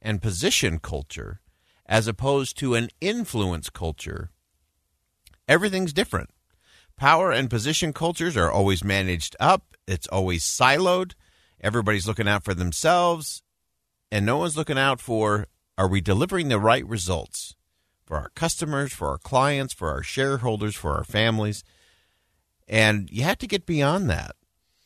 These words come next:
But we have this mindset, and the national media plays into this a great deal,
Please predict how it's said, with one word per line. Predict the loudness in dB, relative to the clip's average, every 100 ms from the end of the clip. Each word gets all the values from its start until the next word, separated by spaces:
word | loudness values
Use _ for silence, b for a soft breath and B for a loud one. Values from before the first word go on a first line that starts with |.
| b b 0
But | 4
we | 6
have | 4 2
this | 0 0
mindset, | 2 4 2 0 -2 -2 -2 -6 _ -20 _ _ _ _ _ _ -4
and | 2 4 4 2 0
the | 2
national | 2 2 0 -2
media | 0 2 0
plays | 0 0 0
into | 0 0
this | 0 -2
a | -2
great | 0 0 0 -4
deal, | -8 -6 -6